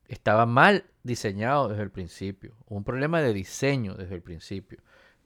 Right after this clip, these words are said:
Un pro-, eh, más allá de todas las, las, las,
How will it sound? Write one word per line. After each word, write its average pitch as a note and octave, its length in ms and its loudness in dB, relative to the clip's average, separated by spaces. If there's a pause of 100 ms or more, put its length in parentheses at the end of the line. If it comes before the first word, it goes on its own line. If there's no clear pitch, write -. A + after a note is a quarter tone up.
Un F#2+ 160 -14
pro-, - 140 -10
eh, A2+ 140 -8 (100)
más G#2 420 -4
allá A#2+ 260 4
de C3+ 100 6
todas C#3+ 260 6
las, C#3 220 2
las, G#2+ 200 -4
las, G2+ 180 -8